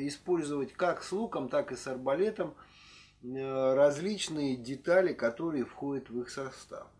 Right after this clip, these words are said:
Э, вся разница, в общем-то, заключается в наличии вот, э, этого устройства. Это регулируемая три дэ полка,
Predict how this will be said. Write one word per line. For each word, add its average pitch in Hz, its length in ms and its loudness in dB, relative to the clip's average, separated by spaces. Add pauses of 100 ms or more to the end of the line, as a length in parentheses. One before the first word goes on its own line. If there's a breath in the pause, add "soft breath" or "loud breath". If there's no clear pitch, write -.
(500 loud breath)
Э, 143 800 6 (200)
вся 240 320 6
разница, 202 520 4
в 170 120 0
общем-то, 156 360 -4
заключается 151 840 0
в 131 140 -4
наличии 165 520 -4
вот, 135 320 -6
э, 123 300 -2 (320 loud breath)
этого 147 360 -4
устройства. 240 640 -2
Это 139 440 2
регулируемая 143 960 0
три 156 340 -4
дэ 123 300 0
полка, 185 680 0